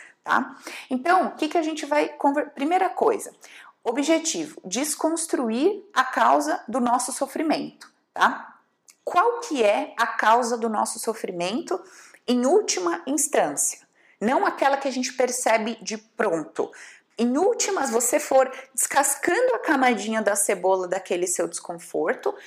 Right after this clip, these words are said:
o que que você vai perceber atrás de tudo? Que tinha uma expectativa. Ou seja, você tem uma ideia, você tem uma ideia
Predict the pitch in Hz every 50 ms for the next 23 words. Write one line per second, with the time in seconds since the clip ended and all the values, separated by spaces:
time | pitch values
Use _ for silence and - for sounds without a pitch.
0 | - - _ - 233 233 - 403 - - - 359 330 311 311 302 - 269 - -
1 | - 240 208 214 214 226 - 254 240 254 285 262 262 - - - 156 139 135 -
2 | - - - - - _ _ - 339 349 349 - - 294 320 349 349 277 254 262
3 | 285 330 320 - - - 277 277 - - 151 170 - - - 180 156 135 135 139
4 | 135 - - _ _ - 220 254 - - - - 165 151 147 139 139 135 - _
5 | - - - - - - - - 220 302 - - 415 392 403 - 320 262 220 196
6 | 170 - - - 220 220 214 190 165 160 - - - 294 320 226 - 196 175 160
7 | 156 156 156 160 180 254 381 - - - _ _ _ - 180 - - 208 208 247
8 | 247 262 277 269 247 226 226 214 - - 185 170 156 147 147 151 175 226 294 302